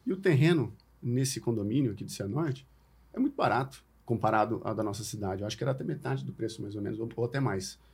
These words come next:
Daí a gente, "Vamos fazer uma viabilidade? Vamos tentar? Se você comprar o terreno, eu vou levantar o dinheiro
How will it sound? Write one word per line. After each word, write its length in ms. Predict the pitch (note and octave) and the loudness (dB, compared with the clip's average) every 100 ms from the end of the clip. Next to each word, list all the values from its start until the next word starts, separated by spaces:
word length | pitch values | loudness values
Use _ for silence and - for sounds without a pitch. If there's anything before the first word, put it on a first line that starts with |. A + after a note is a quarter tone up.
| _ _ _ _ _ _ - | _ _ _ _ _ _ -4
Daí 160 | - F#3 | 4 6
a 20 | |
gente, 140 | G3 | 4
"Vamos 180 | G3 F#4 | 4 4
fazer 180 | D#3 B2 | 4 4
uma 120 | A#2 | 4
viabilidade? 440 | G#2+ G#2 A2+ C#3 | 2 2 4 4
Vamos 180 | C#3+ F3 | 4 2
tentar? 420 | - G#2+ C3+ G2+ - _ _ _ _ _ | 0 2 2 2 -4 _ _ _ _ _
Se 160 | - - | -10 -6
você 240 | A3 D#3+ | -2 0
comprar 300 | - F#3 F3+ | 2 2 2
o 60 | D#3+ | 2
terreno, 580 | D#3 C3+ D3+ E3 E3+ - | 4 6 6 6 6 4
eu 240 | D3+ D#3+ | 2 2
vou 140 | D3 D3+ | 0 0
levantar 440 | D3+ D3 C3+ D3 | 0 0 0 2
o 40 | |
dinheiro 520 | C3+ B2+ B2+ C#3 D3 | 2 4 4 4 2